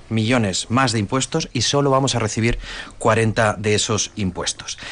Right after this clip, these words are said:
Había margen para bajar los impuestos y el P N V se ha negado. Estos presupuestos, desde luego, que evidencian la hoja de ruta del P N V, que es promover presupuestos millonarios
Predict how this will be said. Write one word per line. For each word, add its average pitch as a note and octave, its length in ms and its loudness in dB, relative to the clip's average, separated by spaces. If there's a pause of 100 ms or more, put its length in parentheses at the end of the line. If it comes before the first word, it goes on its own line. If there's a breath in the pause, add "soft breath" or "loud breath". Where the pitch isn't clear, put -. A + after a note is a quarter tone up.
Había C#3+ 280 4
margen C#3 300 2
para G#2 160 2
bajar G2 220 0
los G#2+ 140 -4
impuestos A#2+ 400 0
y - 20 2
el G#2+ 80 2
P A#2 120 -2
N A2 140 2
V A2+ 240 2 (260 loud breath)
se A2 260 2
ha G#2 100 4
negado. E2+ 420 -2
Estos A2 180 -2
presupuestos, C3+ 460 0
desde A2+ 220 0
luego, C3 240 2
que C#3 260 0
evidencian C3+ 720 2 (300 loud breath)
la A#2+ 160 4
hoja C3 160 2
de A#2+ 80 4
ruta C#3+ 260 0
del C3 100 0
P A2 100 -2
N G#2 140 2
V, C3+ 220 2
que - 80 -2
es - 80 -2
promover A#2+ 420 2
presupuestos C3+ 540 0
millonarios A#2 800 4